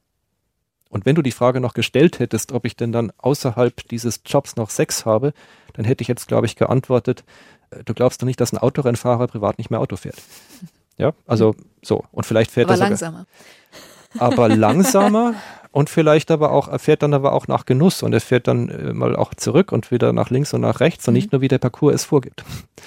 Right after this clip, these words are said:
Speaker 1: Da könnte man dieses, diese schöne Metapher tatsächlich noch ausbauen, ja?
Speaker 2: Ja. Siehst du dich selbst als Sexobjekt?
Speaker 1: Hoppala. Ähm,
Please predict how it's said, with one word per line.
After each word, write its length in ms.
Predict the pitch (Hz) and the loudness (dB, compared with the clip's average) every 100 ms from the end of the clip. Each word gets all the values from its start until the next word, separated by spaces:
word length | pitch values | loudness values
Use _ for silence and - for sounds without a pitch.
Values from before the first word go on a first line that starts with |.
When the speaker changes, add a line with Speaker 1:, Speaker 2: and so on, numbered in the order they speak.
| - | -20
Speaker 1:
Da 60 | - | -10
könnte 260 | - 131 127 | -6 -2 0
man 100 | 127 | 0
dieses, 280 | 131 135 - | 0 -4 0
diese 200 | 143 131 | -2 2
schöne 240 | 151 151 | 4 4
Metapher 380 | 147 - 147 160 | 4 2 0 0
tatsächlich 360 | 143 139 143 | 0 -2 -2
noch 100 | 147 127 | -2 0
ausbauen, 420 | 147 - 95 95 | -2 0 -2 -2
ja? 80 | 151 | -2
Speaker 2:
Ja. 140 | 208 190 - 123 _ - - - - _ _ _ _ _ - | -4 -6 -6 -8 _ -20 -20 -20 -20 _ _ _ _ _ -16
Siehst 240 | - 233 - | -4 0 2
du 40 | |
dich 120 | 285 254 | 2 4
selbst 340 | 247 240 - | 4 2 0
als 220 | 214 - | -2 0
Sexobjekt? 680 | - 311 - - - - - _ _ _ _ _ _ _ _ - - | -2 -4 -6 -10 -12 -14 -20 _ _ _ _ _ _ _ _ -12 -2
Speaker 1:
Hoppala. 340 | - - - - - _ - - - _ _ _ _ | 0 0 -4 -8 -20 _ -20 -20 -20 _ _ _ _
Ähm, 1400 | - 113 107 107 107 104 53 - - - 53 53 52 110 | 0 2 4 2 2 0 -2 -2 -4 -6 -8 -8 -10 -12